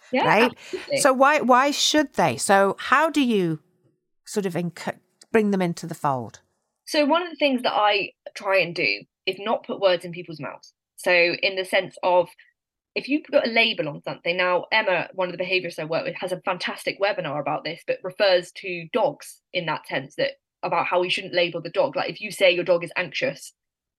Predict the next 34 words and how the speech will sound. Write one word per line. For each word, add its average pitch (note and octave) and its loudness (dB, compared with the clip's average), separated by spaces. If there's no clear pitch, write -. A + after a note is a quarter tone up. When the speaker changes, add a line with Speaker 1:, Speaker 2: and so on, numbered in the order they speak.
Speaker 1:
you, F#3+ -16
you G3 -6
know, D3+ -4
you, D#3+ -2
Speaker 2:
Mm-hmm. D#3+ -2
Speaker 1:
you F#3 0
don't - -12
say A3+ 2
that. - -6
You G#3 -14
need G#3+ -12
to - -4
actually - -6
say, F3 -4
"What B3 -2
is B3+ -2
it G3+ -6
you F#3 -18
physically F3+ -10
see? - -6
What G#3 -6
do A3+ -10
you A3 -10
actually F3 -8
see?" C#3 -4
And F#3+ -2
so G#3 0
when G#3+ -4
a A3 -6
dog C#4 4
comes B3+ 0
in A3+ -6
to - -14
me, D#3+ -4